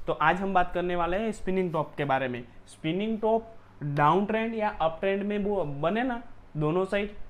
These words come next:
तो हम उसको spinning top ही बोलते हैं। नहीं, ऐसा नहीं बोलते spinning bottom, ऐसे बोलते ही नहीं।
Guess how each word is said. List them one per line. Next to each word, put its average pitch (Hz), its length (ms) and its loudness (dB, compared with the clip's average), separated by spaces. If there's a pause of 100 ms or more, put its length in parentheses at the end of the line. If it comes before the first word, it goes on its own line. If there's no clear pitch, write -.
(180)
तो 185 220 4
हम 185 240 0
उसको 196 400 -2
spinning 190 720 -2
top 175 220 2
ही 208 100 2
बोलते 160 340 0
हैं। 143 140 -2
नहीं, 170 480 -2 (100)
ऐसा 156 240 -4
नहीं 196 180 0
बोलते 180 340 0 (300)
spinning 160 520 0
bottom, 160 520 0 (300)
ऐसे 151 260 -4
बोलते 165 340 -2
ही 170 60 -2
नहीं। 175 220 -2